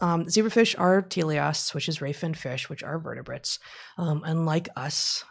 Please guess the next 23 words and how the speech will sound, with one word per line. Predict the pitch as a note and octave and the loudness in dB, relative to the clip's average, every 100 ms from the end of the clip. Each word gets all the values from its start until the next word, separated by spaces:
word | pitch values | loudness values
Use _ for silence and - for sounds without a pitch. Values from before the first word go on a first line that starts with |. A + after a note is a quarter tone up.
| - | -4
um, | D3+ D3 C#3+ C#3 - | -2 -2 -4 -8 -10
you | |
know, | D#3 | -8
share | C#3 E3+ D#3+ | -2 0 0
an | D3 | 0
evolution | C#3+ C#3+ C3+ - B2+ | -2 -4 -4 -6 -8
of | B2 | -10
the | B2 | -10
brain | - A3+ G#3+ G3+ | 0 4 6 4
and | D3 | 2
the | |
central | C#3+ D3 D#3 | -4 -8 -8
nervous | D#3 F#3+ F3+ F3+ | -2 0 2 0
system, | D#3 - E3 D3+ D3+ | -2 -2 -2 -2 -4
and | D3+ D3 | -8 -8
the | D3 | -8
ma-, | D3 - | -12 -12
have | D3 | -12
a | C#3+ | -10
majority | C#3+ - G3 F#3 F3+ | -8 -4 4 6 6
of | D#3+ | 2
shared | - D#3 C#3+ | 0 -4 -4
neurotransmitters | C#3 B2+ - C3 C3 - C3 C3 - | -6 -8 -8 -6 -6 -6 -10 -6 -8